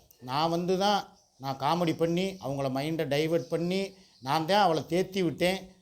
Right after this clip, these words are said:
அவ இப்படி இன்னைக்கு நல்லா உட்காந்து, நேத்து உட்காந்து குத்துக்கல்லு மாதிரி, குண்டுக்கல்லு மாதிரி உட்காந்து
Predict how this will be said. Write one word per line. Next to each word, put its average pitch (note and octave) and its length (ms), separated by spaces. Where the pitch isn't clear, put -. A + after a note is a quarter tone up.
அவ C#3+ 180
இப்படி D3+ 280
இன்னைக்கு C#3+ 240
நல்லா F3 360
உட்காந்து, F3 320
நேத்து D#3+ 260
உட்காந்து E3+ 580
குத்துக்கல்லு E3 460
மாதிரி, F3 280
குண்டுக்கல்லு E3 420
மாதிரி F3 260
உட்காந்து E3+ 420